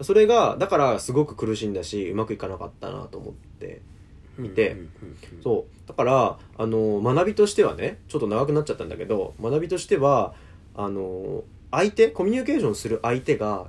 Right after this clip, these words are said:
Speaker 1: 究極的に持っている関心事っていうのをちゃんと意識するってすっげえ大事だなと思って。
Speaker 2: うーん。なるほど。
Speaker 1: そう。で、これ、あの、仕事だと、あの、今僕経営者の例出したんだけど、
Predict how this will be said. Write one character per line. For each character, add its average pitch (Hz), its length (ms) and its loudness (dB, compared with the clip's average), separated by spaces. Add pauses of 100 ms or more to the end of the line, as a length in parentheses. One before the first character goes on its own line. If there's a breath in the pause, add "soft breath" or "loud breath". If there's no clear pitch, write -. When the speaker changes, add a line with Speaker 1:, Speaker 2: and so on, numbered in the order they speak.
(100)
Speaker 1:
究 262 280 -4
極 247 240 -4
的 220 220 -6
に 220 300 -2 (1300)
持 175 140 0
っ - 40 -4
て - 160 -2
い 110 60 2
る 113 100 -2
関 127 240 -2
心 123 280 -2
事 110 420 0
っ - 20 -20
て 123 100 -2
い - 20 2
う - 20 2
の 107 140 2
を 107 60 0
ち - 100 -8
ゃ 196 60 2
ん 135 100 -2
と 101 360 0 (460)
意 180 80 -6
識 - 200 -4
す - 140 -4
る - 60 -8
っ - 40 -14
て - 140 -12
す - 220 -4
っ - 20 -16
げ 147 100 4
え - 20 8
大 104 140 0
事 98 80 0
だ 82 60 -4
な 82 60 -12
と - 120 -18
思 - 60 -18
っ - 100 -20
て。 - 160 -4 (200)
Speaker 2:
う - 20 -16
ー 117 40 -12
ん。 104 1000 -12 (580)
な 104 80 -10
る 95 80 -12
ほ 92 120 -16
ど。 73 140 -14
Speaker 1:
そ - 280 0 (120)
う。 - 20 -18
で、 151 60 0
こ 196 100 6
れ、 208 280 8
あ 123 80 0
の、 127 80 0
仕 185 180 0
事 240 360 6
だ 233 120 4
と、 113 480 4
あ 117 100 -2
の、 110 140 0
今 151 260 2
僕 110 180 -2
経 190 200 4
営 190 60 6
者 120 100 -2
の 98 80 -4
例 110 140 2
出 104 120 -6
し - 80 -10
た - 80 -10
ん 82 60 -10
だ 80 80 -12
け - 80 -10
ど、 98 320 -4